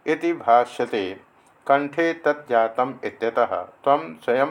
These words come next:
यथा वदसि। इदानीं धूनककवले पतितः असि, धूनकं ब्रूहि, तवैव वचनं। श्रीरामकृष्णः, किं पुनः ब्रूयाम्? वैद्यः, कथं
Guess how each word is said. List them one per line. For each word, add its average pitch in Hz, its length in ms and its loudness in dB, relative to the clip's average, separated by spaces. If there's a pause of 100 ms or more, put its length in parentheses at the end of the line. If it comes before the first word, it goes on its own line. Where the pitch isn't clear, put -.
यथा 123 400 0
वदसि। 101 540 -6 (500)
इदानीं 139 580 0
धूनककवले 135 1400 -2
पतितः 127 500 -4
असि, 110 720 -6 (480)
धूनकं 143 840 -2
ब्रूहि, 110 460 -4 (420)
तवैव 160 480 2
वचनं। 117 680 -2 (960)
श्रीरामकृष्णः, 127 1120 -2 (160)
किं 170 200 -4
पुनः 156 280 -2
ब्रूयाम्? 147 640 0 (640)
वैद्यः, 127 600 -2 (100)
कथं 135 120 0